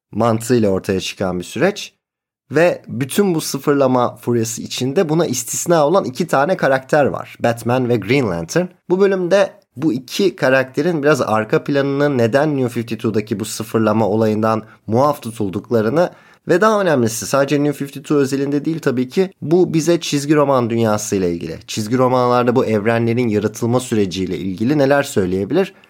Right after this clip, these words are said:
Ee, bunları biraz aktarmaya çalışacağım. Neden bu bölümü yapıyoruz şu anda? Aslında birkaç sebebi var. Ee, öncelikle bu bilgiler, burada yer alan konular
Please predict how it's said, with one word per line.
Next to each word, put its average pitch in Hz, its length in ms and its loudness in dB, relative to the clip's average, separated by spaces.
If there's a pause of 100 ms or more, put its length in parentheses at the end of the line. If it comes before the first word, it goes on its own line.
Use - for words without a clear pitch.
(160)
Ee, 143 200 2
bunları 196 220 4
biraz 147 180 4
aktarmaya 101 500 0
çalışacağım. 104 600 -2 (680)
Neden 196 500 2 (240)
bu 120 120 0
bölümü 107 360 0
yapıyoruz 98 500 -2
şu 113 200 0
anda? 117 440 0
Aslında 156 340 0
birkaç 165 260 0
sebebi 151 440 -2
var. 117 260 0 (680)
Ee, 67 60 -6
öncelikle 165 720 0
bu 175 280 0 (100)
bilgiler, 131 500 2
burada 123 180 0
yer 127 160 4
alan 120 360 4
konular 127 580 0